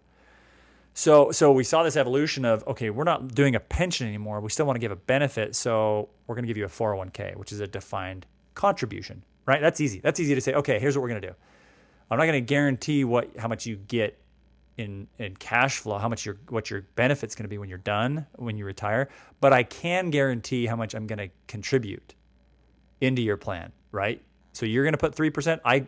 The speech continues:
I guarantee I'll give you three percent every, every pay period. I'll give that to you, no problem. That's the difference, right? So that's why we see nowadays it's primarily,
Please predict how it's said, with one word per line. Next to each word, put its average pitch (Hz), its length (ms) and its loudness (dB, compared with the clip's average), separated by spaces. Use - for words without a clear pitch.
I 131 140 4
guarantee 131 580 0
I'll 123 120 4
give 113 160 -4
you 107 100 -4
three 113 220 -4
percent 98 320 -8
every, 95 180 -8
every 98 200 -6
pay 95 120 -10
period. 98 280 -12
I'll 113 80 4
give 110 140 -2
that - 120 -12
to 98 100 -18
you, 110 80 -18
no 113 140 -4
problem. - 380 -10
That's 117 440 4
the 107 100 -6
difference, 101 460 -4
right? 104 160 -4
So 127 100 0
that's 127 160 4
why 139 80 6
we 117 140 0
see 117 240 -4
nowadays 113 480 2
it's 101 120 -10
primarily, 101 560 -6